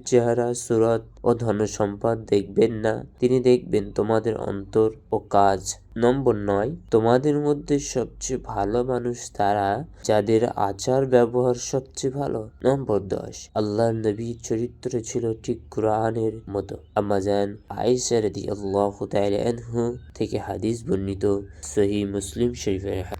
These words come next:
নম্বর এগারো, যারা সুদ খায়, যারা সুদ দেয়, যারা সুদের সাক্ষী হয় এবং যারা সুদের আদান প্রদান লেখে, নবী করিম সাল্লাল্লাহু আলাইহি ওয়াসাল্লাম তাদের সকলকে অভিশাপ দিয়েছেন।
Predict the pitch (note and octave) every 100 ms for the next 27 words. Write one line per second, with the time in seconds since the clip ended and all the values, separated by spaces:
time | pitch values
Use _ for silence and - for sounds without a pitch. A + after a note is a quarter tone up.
0 | - A2+ A#2+ A#2 G2 F#2 G2 G2+ G#2 D3
1 | - - A#2 A2 A2 - - C3+ - -
2 | B2 A#2 A#2 - - - A2+ G#2+ G#2 -
3 | B2 A#2 A#2 A#2 A#2 A#2+ - - A2+ C#3
4 | C3+ C3+ - A2+ B2+ B2 - G2 F#2 -
5 | A2+ A#2 A2+ A#2 - B2+ C3 B2+ A#2 A#2
6 | A#2 A#2 A2 A2+ A2+ - - G2 - A#2
7 | A#2+ B2+ A#2 A#2 A#2 A#2 G2+ G#2+ G#2+ -
8 | A2 A2 - - A2 A2 D3 D3 B2+ B2+
9 | B2 A#2+ A2 A2 G#2 D#3+ A#2 A#2 A2+ A2+
10 | F#2+ G2+ G2+ A2 G#2 G2+ B2+ A#2 A#2+ B2
11 | A#2+ A#2 A2 G2+ G2+ - A2 - C#3 C#3
12 | C3+ C3+ C3 - G#2+ G2+ G2 C3 B2+ A2+
13 | - G2 G2 G#2+